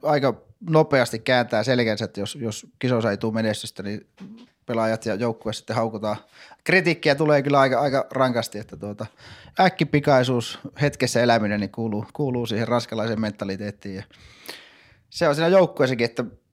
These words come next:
voisin kuvitella, että tulevissa kisoissa, jos Ranska aloittaa huonosti, niin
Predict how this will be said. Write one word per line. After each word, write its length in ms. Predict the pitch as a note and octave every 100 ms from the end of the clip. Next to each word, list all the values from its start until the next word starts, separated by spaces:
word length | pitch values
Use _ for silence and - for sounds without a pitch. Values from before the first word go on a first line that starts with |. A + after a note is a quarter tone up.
| -
voisin 240 | D#3+ E3
kuvitella, 380 | D#3+ F#3+ F3+ F3
että 200 | E3 C3 A#2+ -
tulevissa 380 | D#3 D#3 C#3+ C#3+
kisoissa, 360 | - D3+ C3 B2
jos 160 | A2+
Ranska 380 | B2+ C#3 - C3
aloittaa 400 | D3 B2+ - A2+
huonosti, 440 | B2 A#2 G#2+ -
niin 220 | G2+ G2+